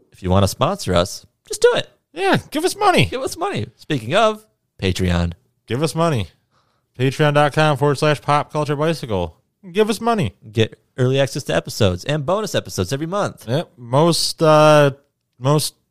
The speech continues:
Speaker 2: early episodes go up two days early, earlier than the rest of the, the rest of the galaxy gets it.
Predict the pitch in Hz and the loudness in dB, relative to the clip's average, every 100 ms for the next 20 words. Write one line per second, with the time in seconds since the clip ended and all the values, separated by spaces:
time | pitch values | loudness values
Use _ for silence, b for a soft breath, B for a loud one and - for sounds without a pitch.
0 | _ _ _ _ - 139 147 165 135 117 | _ _ _ _ -4 0 2 0 -2 0
1 | 107 107 - _ 110 117 113 104 - _ | 0 -2 -6 _ -2 2 4 2 -4 _
2 | _ - 135 151 160 160 127 127 131 156 | _ -10 -2 0 2 2 0 -6 -6 -2
3 | 175 190 202 190 175 165 139 170 170 175 | 0 0 0 -4 -10 -10 -6 -2 -2 -4
4 | 135 123 107 147 160 175 151 151 151 131 | -4 -6 -2 -2 -4 -4 -2 2 2 0
5 | - _ _ _ _ _ _ _ 95 120 | -6 _ _ _ _ _ _ _ -6 -4
6 | 143 - 127 98 120 131 131 - 98 87 | -4 -4 -6 -2 2 2 0 -4 -10 -8
7 | 82 - 82 85 | -8 -10 -16 -16